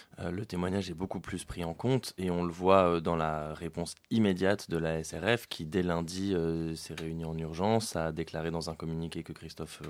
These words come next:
Rougia était, euh, était exclu de la S R F. C'est, euh, quelque chose qui n'arrive jamais. D'habitude, on voit des, on voit des,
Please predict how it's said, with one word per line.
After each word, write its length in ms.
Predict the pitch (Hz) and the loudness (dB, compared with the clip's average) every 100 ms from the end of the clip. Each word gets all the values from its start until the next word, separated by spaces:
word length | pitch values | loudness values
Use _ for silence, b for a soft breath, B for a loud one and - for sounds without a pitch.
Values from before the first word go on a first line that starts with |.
| 78 | -10
Rougia 320 | 78 85 85 | -6 -4 -4
était, 280 | 80 82 78 | -6 -6 -6
euh, 220 | 76 73 b b b b b b b - | -6 -8 b b b b b b b -14
était 220 | 101 - | -12 -6
exclu 340 | 85 - - 95 | -6 -6 -4 -4
de 80 | 82 | -2
la 100 | 85 | -4
S 140 | - | -4
R 220 | 82 110 | 0 2
F. 120 | 113 - | 0 -6
C'est, 300 | - 90 85 | -6 0 2
euh, 220 | 82 80 | 2 0
quelque 260 | 80 76 | -2 -8
chose 160 | 80 92 | -8 -8
qui 160 | - 80 | -8 -8
n'arrive 320 | 78 80 78 | -8 -10 -8
jamais. 440 | 80 85 95 117 | -4 0 2 2
D'habitude, 440 | 107 82 80 - 85 | 0 -4 -6 -6 -6
on 60 | |
voit 120 | 78 | -4
des, 360 | 78 80 78 - | -4 -4 -4 -8
on 60 | 82 | -10
voit 160 | 80 76 | -8 -8
des, 520 | 78 69 60 64 | -8 -12 -12 -14